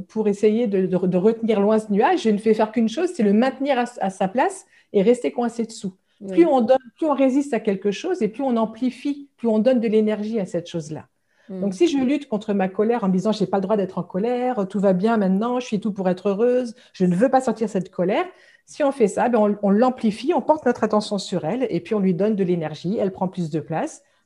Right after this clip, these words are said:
Speaker 1: Et du coup, on va attirer dans sa vie des éne-, des événements qui vont nous permettre de continuer à alimenter cette colère. Donc, c'est vraiment un cercle vicieux qu'on est, qu'on est en train de mettre en place.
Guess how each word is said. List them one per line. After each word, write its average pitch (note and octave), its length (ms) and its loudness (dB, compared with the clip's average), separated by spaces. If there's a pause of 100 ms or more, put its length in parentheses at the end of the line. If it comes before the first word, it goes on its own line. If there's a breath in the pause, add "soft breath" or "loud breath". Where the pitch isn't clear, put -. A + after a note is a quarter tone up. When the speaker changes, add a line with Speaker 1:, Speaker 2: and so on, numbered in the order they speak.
(120)
Speaker 1:
Et D#4 160 4
du G#3+ 180 0
coup, A3+ 180 -4
on C4+ 100 4
va G3 120 4
attirer G#3 400 0
dans F#3+ 120 -2
sa F3+ 180 -4
vie E3 260 -8 (340 soft breath)
des A3 200 0
éne-, F#3 200 2
des F3+ 360 2
événements F3 340 0
qui C#4 180 0
vont A3 120 2
nous D#4 120 2
permettre G#3+ 640 0
de G#3+ 80 4
continuer A3 480 -2
à A3+ 80 -2
alimenter F3 480 -2
cette F3+ 240 -12
colère. - 440 -12 (260)
Donc, F3+ 100 -6
c'est F#3 100 -2
vraiment E3+ 260 -2
un F#3+ 60 -2
cercle F#3+ 300 -8
vicieux F3+ 380 -6
qu'on F3 180 -6
est, D#3+ 160 -4
qu'on D#3 160 -6
est D#3+ 40 -6
en D#3 80 -6
train D#3 160 -10
de E3 40 -6
mettre D#3 240 -8
en D#3+ 60 -10
place. - 340 -18